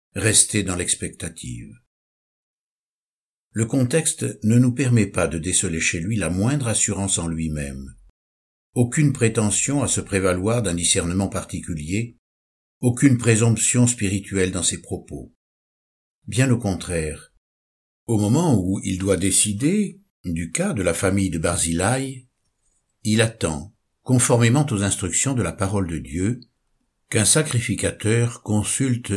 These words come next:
l'Urim et le Thummim. Ils cherchèrent leurs titres généalogiques,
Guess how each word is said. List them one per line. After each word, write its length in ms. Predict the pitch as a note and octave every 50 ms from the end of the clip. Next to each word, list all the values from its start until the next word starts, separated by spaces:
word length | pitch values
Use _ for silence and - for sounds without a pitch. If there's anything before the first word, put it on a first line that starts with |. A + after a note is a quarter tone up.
| G2 - -
l'Urim 720 | G2+ G#2 G#2 F2 F#2 F#2+ F#2+ F#2+ F#2+ F#2 F2+ F#2 - - _
et 100 | - F#2
le 120 | F2+ E2+ D#2+
Thummim. 460 | - F2 D#2 D#2 D2+ D2+ D2 C2 A#1+ A#1+ A1+ A1 - - _ _ _ _ _ _ _ _ _ _ _ _ _ _ _
Ils 160 | - G#2+ G2
cherchèrent 640 | G2 - - A#2 A2 - - - - C#3 E3 F3+ D#3
leurs 260 | A#2+ G2 F#2+ - -
titres 380 | - A#2+ A#2+ A#2+ - - F2+ E2
généalogiques, 1120 | D#2 G#2 B2 C3 A#2+ A2 G2+ F2+ F2+ F#2+ G2+ G2 G2 A2+ D#3 - - - - - - -